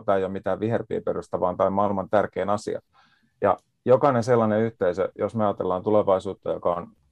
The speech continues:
näiden asioiden suhteen niin kuin tasapainossa ja kestävä, niin jokaisessa yhteisössä pitäisi näitä syttymisiä tapahtua.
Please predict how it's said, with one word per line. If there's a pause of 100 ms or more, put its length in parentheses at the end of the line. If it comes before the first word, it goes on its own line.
(280)
näiden
asioiden
suhteen
niin
kuin
tasapainossa
ja
kestävä,
niin
jokaisessa
yhteisössä
pitäisi
näitä
syttymisiä
tapahtua.